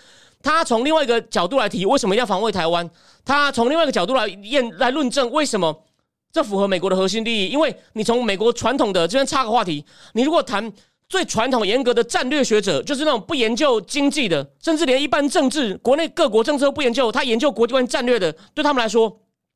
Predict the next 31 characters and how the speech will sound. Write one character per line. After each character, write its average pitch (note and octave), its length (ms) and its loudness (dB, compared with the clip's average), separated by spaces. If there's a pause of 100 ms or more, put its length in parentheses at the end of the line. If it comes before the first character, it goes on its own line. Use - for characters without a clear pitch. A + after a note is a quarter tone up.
(580)
美 A3+ 120 0
国 B3+ 120 2
核 B3 100 4
心 C4+ 140 0
利 C#4+ 100 2
益 C4+ 60 0
只 A3+ 100 -2
有 G#3+ 80 0
什 G3+ 80 -2
么？ C#3+ 240 -2 (580)
保 F3 200 0
卫 A#3+ 400 0 (220)
美 G3+ 220 0
国 G3+ 220 2
的 A3+ 120 2
本 A3 280 -2
土 A#3 220 -2
的 E3 300 0 (500)
人、 F#3 500 -2
土 F3+ 220 0
地 C#4+ 180 -2
的 G3+ 120 -2
安 A#3+ 200 -2
全， E3 340 -2 (260)
然 G3+ 120 -2
后 C4 60 2
呢， A3 180 0 (640)
顶 G#3 160 0
多 C#4+ 160 2
就 D4 80 -2
是 B3+ 320 0